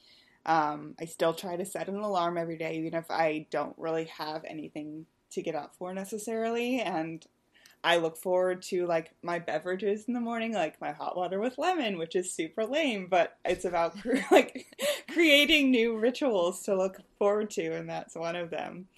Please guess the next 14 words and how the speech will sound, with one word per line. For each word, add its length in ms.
Um, 560
I 120
drink 440
no 920
small 340
amount 300
of 240
coffee 680
every 240
day, 260
so, 100
like, 340
I 220
am 420